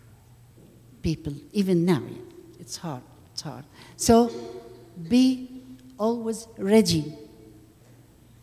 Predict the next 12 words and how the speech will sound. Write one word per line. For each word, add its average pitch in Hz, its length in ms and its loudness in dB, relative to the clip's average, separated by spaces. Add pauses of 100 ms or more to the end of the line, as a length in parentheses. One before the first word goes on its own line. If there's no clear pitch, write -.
for 170 240 0
such - 440 -6 (100)
action 143 640 -6
to 170 80 -8
be 160 160 -4
repeated. 147 580 -8 (460)
Have 165 160 -2
you 175 60 0
ever 233 280 4
heard 254 360 2
about 240 380 0
someone 240 460 4